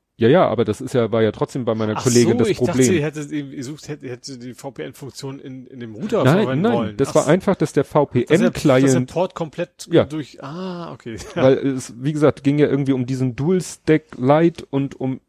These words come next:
Speaker 1: I P-Adresse und bla, bla, bla. Und wie
Speaker 2: Mhm.
Speaker 1: gesagt, der V P N-Client auf ihrem Rechner konnte mit unserer
Speaker 2: Ah.
Speaker 1: Fritzbox keine V P N-Verbindung aufbauen.
Speaker 2: Okay. Mhm.
Speaker 1: Das ist... Ja.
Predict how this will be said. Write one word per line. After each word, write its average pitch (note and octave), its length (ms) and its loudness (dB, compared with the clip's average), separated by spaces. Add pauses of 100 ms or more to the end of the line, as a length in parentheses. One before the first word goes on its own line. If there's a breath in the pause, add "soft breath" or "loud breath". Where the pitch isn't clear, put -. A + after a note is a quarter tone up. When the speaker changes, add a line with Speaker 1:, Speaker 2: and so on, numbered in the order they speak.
(180)
Speaker 1:
I C3 200 2 (120)
P-Adresse D3 720 -4
und A#2+ 260 -8
bla, C3 140 2
bla, C#3+ 160 2
bla. B2+ 200 2
Und A#2+ 340 -4
wie B2 40 -2
Speaker 2:
Mhm. B2 40 -2
Speaker 1:
gesagt, B2 320 2
der G#2+ 80 4
V A2 180 -2
P A#2 140 0
N-Client D#3 600 2
auf A2 140 -6
ihrem C3 220 0
Rechner B2+ 400 2 (260 loud breath)
konnte A#2+ 300 0
mit G#2+ 140 -4
unserer C#3 320 2
Speaker 2:
Ah. B2+ 100 -6
Speaker 1:
Fritzbox C3 500 0
keine A#2+ 300 2
V A#2+ 160 0
P A#2+ 120 -2
N-Verbindung F2+ 520 -6
aufbauen. - 340 -16
Speaker 2:
Okay. G#2 160 -20 (240)
Mhm. A#2 240 -16
Speaker 1:
Das - 320 -4
ist... - 180 -20 (580)
Ja. - 100 -8